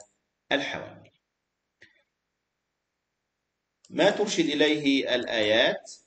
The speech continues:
المتوفي عنها زوجها وهي حامل عدتها وضع حملها، المطلقة التي تحض عدتها ثلاثة قروء، المطلقة التي لا تحيض لكبر سنها أو لصغر سنها عدتها ثلاثة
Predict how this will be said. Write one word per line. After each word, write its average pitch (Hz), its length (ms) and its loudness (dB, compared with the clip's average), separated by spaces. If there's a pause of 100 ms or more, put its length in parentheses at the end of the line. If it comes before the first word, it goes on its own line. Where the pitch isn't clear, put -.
(100)
المتوفي 117 560 -2
عنها 110 560 -2
زوجها 127 720 -2
وهي 104 220 -2
حامل 139 480 -2
عدتها 117 800 -4
وضع 107 380 -4 (280)
حملها، 92 640 -6 (280)
المطلقة 110 560 -4
التي 123 360 -4
تحض 131 540 -2
عدتها 123 840 -4
ثلاثة 107 680 -6 (140)
قروء، 131 400 -2 (600)
المطلقة 113 560 -2
التي 131 380 -2
لا 110 140 2
تحيض 127 640 -2
لكبر 110 580 -4 (120)
سنها 120 840 -4
أو 107 80 -4
لصغر 104 500 -4
سنها 127 640 -4
عدتها 113 680 -4
ثلاثة 104 680 -6